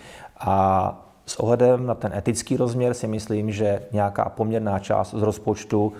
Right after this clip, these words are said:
dává smysl. Rozpočet se propadne, propadne se i tato částka. Je blahobyt, rozpočet roste,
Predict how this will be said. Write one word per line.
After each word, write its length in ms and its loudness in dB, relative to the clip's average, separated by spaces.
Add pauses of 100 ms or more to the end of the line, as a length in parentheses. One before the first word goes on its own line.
(220)
dává 340 2
smysl. 540 -2 (220)
Rozpočet 500 -4
se 100 -4
propadne, 640 0
propadne 320 -2
se 140 -8
i 80 -8
tato 220 -2
částka. 560 2 (640)
Je 120 -2
blahobyt, 500 2
rozpočet 440 -6
roste, 420 0